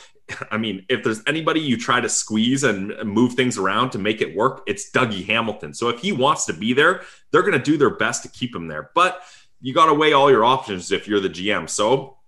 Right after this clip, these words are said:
o-, open, open for business. Like, if you're interested in a sign and trade for Dougie,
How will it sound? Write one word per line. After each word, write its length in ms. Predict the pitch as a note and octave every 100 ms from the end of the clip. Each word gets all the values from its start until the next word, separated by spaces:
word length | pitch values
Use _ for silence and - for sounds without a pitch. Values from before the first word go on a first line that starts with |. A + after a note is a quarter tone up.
| _ -
o-, 140 | - -
open, 540 | C3+ C3+ D3 D3 C#3 C3+
open 280 | C3+ D3+
for 100 | C#3+
business. 500 | A2 B2 E3 G#2 -
Like, 140 | F2+ G#2
if 140 | -
you're 180 | A#2+ -
interested 480 | B2+ C3 C#3+ D3+ C#3+
in 100 | A2
a 60 |
sign 300 | - A#2 B2
and 80 | C3
trade 260 | C3+ C3 C3
for 80 | -
Dougie, 420 | G#2+ B2 D#3+